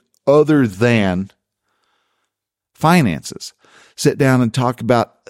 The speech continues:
anything other than what is her hopes and dreams this week? What is she wanting to do this, you know, this weekend? What is the, what's going on? What's happening in her mind? What is she struggling with? And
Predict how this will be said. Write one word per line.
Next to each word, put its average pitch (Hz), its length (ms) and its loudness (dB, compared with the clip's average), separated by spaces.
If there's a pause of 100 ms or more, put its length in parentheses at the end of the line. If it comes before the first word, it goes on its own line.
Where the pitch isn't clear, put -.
(140)
anything 151 640 0
other 147 260 2
than 117 380 0
what 160 180 0
is 151 160 0
her 147 260 -2
hopes 110 380 -4
and 90 120 -4
dreams 87 320 -6
this 82 200 -8
week? - 280 -12
What 147 140 2
is 143 100 -8
she 180 240 -2
wanting 104 380 -2
to 92 120 -6
do 90 360 0
this, 90 420 -2
you 131 200 -2
know, 98 140 0
this 92 200 -8
weekend? 107 460 -4
What 131 140 0
is 156 160 -8
the, 131 200 -6
what's 127 500 -4 (500)
going 123 340 2
on? 117 260 0 (420)
What's 131 260 -2
happening 127 340 0
in 107 120 2
her 113 160 2
mind? 82 380 -4
What 139 240 0
is 139 80 -4
she - 240 -6
struggling 87 580 -4
with? 73 280 -14
And 139 300 -2